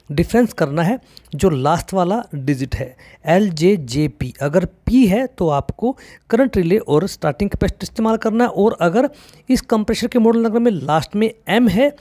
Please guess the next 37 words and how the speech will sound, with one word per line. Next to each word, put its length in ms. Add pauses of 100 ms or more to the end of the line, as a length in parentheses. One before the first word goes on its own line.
(280)
तो 100
आपको 480
रनिंग 360
कैपेसिटर 400
का 140
और 440
पीटीसी 340
रिले 160
का 120
इस्तेमाल 340
करना 300
है। 160 (1300)
तो 80
दोस्तों, 300 (640)
आपकी 400
रिक्वेस्ट 360
पर 160
मैंने 280
ये 280
वीडियो 260
बनाया 240
है 100
ताकि 480
इस 200
संशय 320
को 180
दूर 380
किया 160
जा 180
सके। 340 (720)
मैं 80
आपको 280
फिर 160
से 140
दोहरा 260
देता 240
हूँ, 220